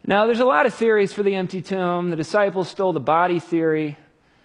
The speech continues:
I just don't see how they would have fought through the guards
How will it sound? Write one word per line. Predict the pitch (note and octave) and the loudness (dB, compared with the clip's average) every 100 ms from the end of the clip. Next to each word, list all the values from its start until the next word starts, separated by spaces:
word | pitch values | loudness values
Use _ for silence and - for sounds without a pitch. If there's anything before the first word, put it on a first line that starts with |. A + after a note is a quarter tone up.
| _ _ _ _ _ - | _ _ _ _ _ -6
I | - | -4
just | G3 E3 | -2 -2
don't | F#3+ F3 | -4 -4
see | - G3 | -2 0
how | E3 F3 | 2 2
they | D#3+ | 0
would | E3 | 0
have | D3 | -2
fought | - E3+ E3+ - | 0 0 0 -4
through | E3+ F3+ F3 | -2 0 0
the | D3 | -2
guards | C#3+ D#3 D#3+ C#3 B2+ - - | 0 2 2 2 -2 -10 -20